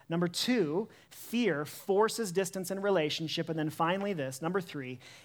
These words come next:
intimacy demands entering the darkness of the unknown.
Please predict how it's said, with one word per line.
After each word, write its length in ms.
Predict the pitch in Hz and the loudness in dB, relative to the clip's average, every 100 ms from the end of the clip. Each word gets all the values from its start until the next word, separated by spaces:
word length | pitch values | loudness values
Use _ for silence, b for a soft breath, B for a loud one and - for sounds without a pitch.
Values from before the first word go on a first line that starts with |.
| B | B
intimacy 580 | 190 220 226 226 - 233 | -4 0 0 0 0 -2
demands 720 | 196 180 185 196 147 139 139 - | 0 2 2 0 0 -2 -6 -6
entering 600 | 170 185 180 190 190 185 | -4 -2 0 0 -2 -6
the 80 | 151 | -10
darkness 760 | 135 151 160 160 165 156 - - _ | -2 0 0 0 -4 -4 -8 -14 _
of 100 | 131 | -10
the 120 | 139 | -6
unknown. 540 | 135 135 131 104 92 | -4 -6 -8 -12 -18